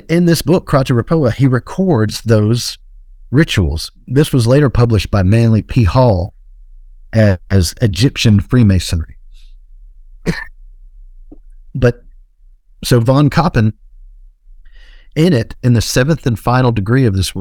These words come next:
of his rite, the candidate is made to drink this elixir called oimelas.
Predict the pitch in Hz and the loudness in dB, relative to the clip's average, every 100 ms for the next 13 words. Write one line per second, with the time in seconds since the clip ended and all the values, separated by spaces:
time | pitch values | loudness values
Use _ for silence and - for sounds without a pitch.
0 | - 95 151 165 95 85 80 - - - | -6 -2 0 0 0 -2 -4 -10 -20 -20
1 | - - - - 175 170 143 117 123 - | -20 -8 -8 -2 0 2 2 2 2 0
2 | 104 98 117 117 - 101 101 - - - | -2 0 0 -2 -2 0 0 -2 -8 -14
3 | - - - - 107 110 147 - - 98 | -20 -20 -20 -6 0 2 2 -2 -4 -2
4 | 85 - 110 98 - 131 120 113 110 104 | -2 0 0 0 0 0 2 4 2 2
5 | 82 - - - | 0 -2 -6 -12